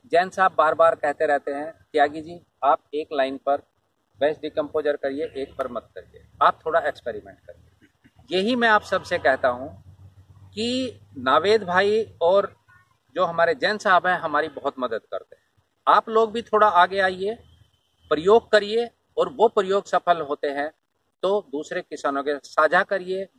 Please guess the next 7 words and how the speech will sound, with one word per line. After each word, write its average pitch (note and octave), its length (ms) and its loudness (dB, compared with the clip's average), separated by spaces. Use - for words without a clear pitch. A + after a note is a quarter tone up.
वीडियो F3+ 340 0
बनाइए, E3 480 -2
मुझे C3+ 220 -2
भेजिए। - 440 -14
आइए G3+ 380 2
देखते A3 320 0
हैं A3+ 300 -2